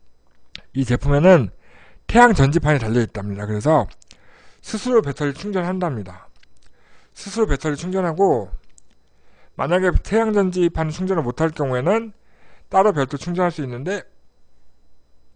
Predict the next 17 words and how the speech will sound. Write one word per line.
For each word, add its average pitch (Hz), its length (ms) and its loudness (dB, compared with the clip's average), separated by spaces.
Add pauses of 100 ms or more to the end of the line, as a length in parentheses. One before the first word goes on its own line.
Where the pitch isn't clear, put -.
(960)
한 170 200 -6
달에 170 160 4
한 165 120 -2
번씩만 170 500 -2 (540)
충전하면 175 680 -4
쓸 170 240 -18
수 170 100 -8
있다고 113 220 -8
합니다. 110 400 -14 (540)
되게, 117 360 -10 (340)
되게 110 140 -14
편리하죠. 135 640 -4 (760)
그럼 151 180 -4
이 160 40 -6
제품을 190 300 4
어디서 160 260 4
사느냐? 180 600 -12